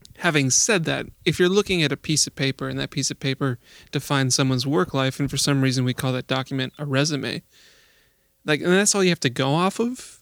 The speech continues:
and you have ten applicants, well, then, of course, that little difference is gonna be so incredibly important to you, the hiring manager.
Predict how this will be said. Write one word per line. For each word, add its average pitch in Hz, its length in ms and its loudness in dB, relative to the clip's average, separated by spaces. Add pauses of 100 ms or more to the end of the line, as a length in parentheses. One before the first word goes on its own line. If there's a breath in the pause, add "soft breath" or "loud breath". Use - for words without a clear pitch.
(120)
and 143 120 2
you 147 80 4
have 139 120 0
ten 160 200 2
applicants, 196 680 -2 (140)
well, 156 100 2
then, 143 160 2
of - 180 -4
course, 175 400 2
that 160 320 -2
little 165 320 2
difference 135 600 -2 (100)
is 151 220 2
gonna 135 240 0
be 127 440 -2 (920)
so 170 460 2
incredibly 127 480 0
important 123 500 -4
to 127 120 -4
you, 127 300 -2
the 127 120 -6
hiring 127 400 -4
manager. - 480 -12